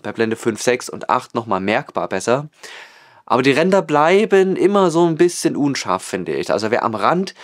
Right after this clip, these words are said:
gerade etwas hat, was wirklich im Fokus sein muss und auch scharf sein muss,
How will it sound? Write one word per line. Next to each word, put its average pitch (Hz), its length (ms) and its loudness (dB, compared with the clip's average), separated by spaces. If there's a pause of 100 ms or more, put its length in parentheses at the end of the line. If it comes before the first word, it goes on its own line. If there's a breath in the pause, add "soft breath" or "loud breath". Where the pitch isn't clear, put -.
(280 loud breath)
gerade 135 320 0
etwas 127 240 -2
hat, 139 140 -4
was 120 200 -4
wirklich 135 460 -2
im 113 80 -12
Fokus 175 400 0
sein 139 180 0
muss 139 200 -2
und - 100 -4
auch - 160 -6
scharf 143 300 -2
sein 131 180 -6
muss, 123 300 -2